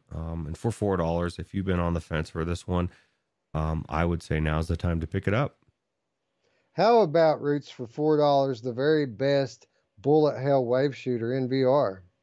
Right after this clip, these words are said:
Speaker 1: Oh, yeah. I don't have the trailer for that one, but yeah, that's definitely a good, uh, four bucks.
Speaker 2: Blasters of the Universe, four bucks, seventy-five percent off.
Speaker 1: Yeah, and like we were just saying, sometimes you just wanna shoot stuff, right? And that's definitely one of the best ones out there.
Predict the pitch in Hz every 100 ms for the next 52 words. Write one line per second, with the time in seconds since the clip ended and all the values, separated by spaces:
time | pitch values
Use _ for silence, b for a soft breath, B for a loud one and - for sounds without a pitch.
0 | _ _ _ 92 107 123 120 120 117 104
1 | 131 160 85 76 85 110 90 92 - 98
2 | 92 - 85 101 87 85 85 95 98 107
3 | - 92 95 85 82 90 87 87 85 85
4 | - _ _ _ _ _ - 123 110 101
5 | 120 123 156 185 - - 185 180 151 -
6 | - - 147 147 147 165 175 165 143 110
7 | - - _ - 165 175 160 143 107 -
8 | 143 139 135 131 117 113 - 110 101 95
9 | _ _ - 76 76 80 80 78 - 110
10 | 120 123 120 107 110 113 120 87 - 95
11 | 101 95 92 95 98 87 - 117 131 -
12 | 73 76 - 82 98 - 82 - - 92
13 | - 87 92 85 82 95 - 92 87 95
14 | 110 76